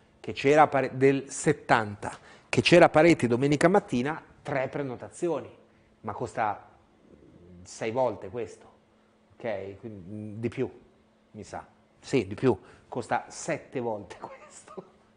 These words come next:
ok? Quindi, cioè, stiamo parlando di, di to-, e alla fine era settanta settanta, sai, è un formato in più. Questo è un sessanta sessanta, però quello è alluminio e quindi è l'Alviani per eccellenza, e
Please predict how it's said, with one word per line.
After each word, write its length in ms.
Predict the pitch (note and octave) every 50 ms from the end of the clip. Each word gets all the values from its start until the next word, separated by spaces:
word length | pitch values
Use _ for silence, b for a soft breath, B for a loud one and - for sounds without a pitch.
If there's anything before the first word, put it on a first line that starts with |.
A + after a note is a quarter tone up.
| _ _
ok? 440 | - B2+ - - D#3 C#3+ A#2+ G#2+ G#2
Quindi, 320 | G#2+ C#3 C3+ A#2 G#2+ G2 b b b b b b b
cioè, 120 | _ G#2 -
stiamo 180 | - C3+ A#2+
parlando 380 | G#2+ B2+ B2+ C3+ C#3 C#3 C3 C3
di, 180 | A#2 A#2 A#2 G#2 G#2
di 180 | A2+ A#2 G#2
to-, 120 | - C3 - B B B B
e 120 | _ F#3 D#3
alla 140 | D3+ D#3 C#3+
fine 220 | - B3+ C4 A3+
era 120 | E3 C3
settanta 420 | A2 - C3 - - B2+ B2 G#2+ B2
settanta, 540 | G#2 - A#2 - - G#3 G3 D3 A#2+ - A#2+
sai, 280 | - - D3 C3 A#2+
è 20 | B2
un 100 | C3+ C3+
formato 400 | - E3+ F3 F3 G3+ G3+ G3+ A3
in 80 | G#3
più. 180 | - - B2+ G2 F2+ b b b b b b b b b _
Questo 240 | - D#3+ D3 -
è 40 | C3+
un 40 | B2
sessanta 460 | - - A2 - - C3 B2 - B2
sessanta, 500 | A2 - A#2+ - - D3 C3+ G#2 - - -
però 340 | - D3+ D3+ C#3 A#2+ -
quello 320 | - - D3 C3+ B2 A#2 A#2
è 40 | G#2+
alluminio 680 | G#2 G#2 G#2 G#2 G#2 G#2+ G2 F#2+ G#2 A#2 C3 D#3+ F#3 F#3 - b b b b b b b
e 100 | b B2+
quindi 280 | - - D#3 D3 C3 B2
è 360 | B2 C3 C3 A#2+ - - - _ _
l'Alviani 840 | B2 B2 C3 C3+ C3+ C3+ B2+ A2+ A#2 C#3 D#3+ D#3+ D#3 C#3+ C3+ A#2+ - -
per 240 | - C3+ C3 B2+ B2
eccellenza, 1160 | B2+ A#2+ - - - - B2+ A2+ A2+ A2+ A2+ G2+ F#2 G2 G2 F#2+ - - B2+ C#3+ E3+ F#3+ F#3 B B B B B B B B B _ _
e 200 | - B3 C4 C4